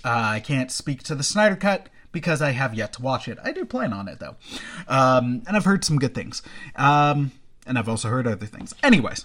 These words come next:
I'll let you know when I eventually watch it. Um, that's the fun thing with anxiety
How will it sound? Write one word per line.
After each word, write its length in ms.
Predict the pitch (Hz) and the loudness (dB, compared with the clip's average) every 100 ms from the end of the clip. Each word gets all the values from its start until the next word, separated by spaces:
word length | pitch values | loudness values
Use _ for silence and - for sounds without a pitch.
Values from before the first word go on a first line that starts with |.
| - | -12
I'll 240 | - 165 160 | 4 6 6
let 180 | 151 143 | 4 2
you 80 | |
know 140 | 135 127 | 2 2
when 160 | 120 | 2
I 80 | 113 | 2
eventually 420 | 104 101 101 107 | 0 -2 -6 -2
watch 220 | 117 143 104 | 2 2 0
it. 120 | - - - - 135 | -10 -16 -18 -18 -4
Um, 600 | 127 123 123 127 117 113 - - - - - - - _ _ - - - _ | 2 2 2 2 0 -2 -4 -20 -20 -20 -20 -20 -20 _ _ -20 -20 -20 _
that's 360 | 113 107 101 - | -14 -12 -10 -10
the 80 | 110 | -6
fun 220 | 131 123 | -4 -2
thing 160 | 131 139 | 0 -2
with 160 | 143 | -2
anxiety 540 | 165 160 202 220 101 | -2 -2 -2 -2 -6